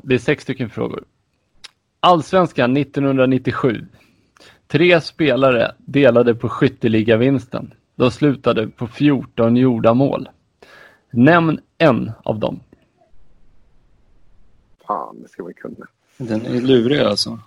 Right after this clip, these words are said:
Speaker 3: Nittiosju, säger du?
Speaker 1: Mm.
Speaker 3: Nittiosju.
Speaker 2: Marcus.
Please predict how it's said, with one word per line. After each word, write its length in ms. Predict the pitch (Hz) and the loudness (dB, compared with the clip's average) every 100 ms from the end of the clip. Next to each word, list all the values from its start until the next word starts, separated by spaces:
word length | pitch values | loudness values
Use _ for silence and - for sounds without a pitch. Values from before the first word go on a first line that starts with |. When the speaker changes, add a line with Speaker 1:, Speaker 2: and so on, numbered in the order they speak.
| _ | _
Speaker 3:
Nittiosju, 680 | 147 143 - - - 196 113 | -2 0 0 0 2 2 2
säger 240 | - 104 | -2 -6
du? 120 | 107 113 _ _ _ _ _ - 110 | -8 -12 _ _ _ _ _ -10 -4
Speaker 1:
Mm. 280 | 110 135 139 _ _ _ _ _ _ _ _ _ _ _ _ _ _ _ - - - _ _ _ - - - - _ - - - _ - - - _ - - _ | -2 -4 -8 _ _ _ _ _ _ _ _ _ _ _ _ _ _ _ -20 -20 -20 _ _ _ -20 -20 -20 -20 _ -20 -20 -20 _ -20 -20 -20 _ -20 -20 _
Speaker 3:
Nittiosju. 760 | 117 117 _ _ - - 180 127 _ _ _ _ _ _ - - - | -18 -18 _ _ -20 -20 -20 -20 _ _ _ _ _ _ -20 -20 -12
Speaker 2:
Marcus. 720 | - - - - 101 - - | -4 -2 -2 -6 -10 -10 -20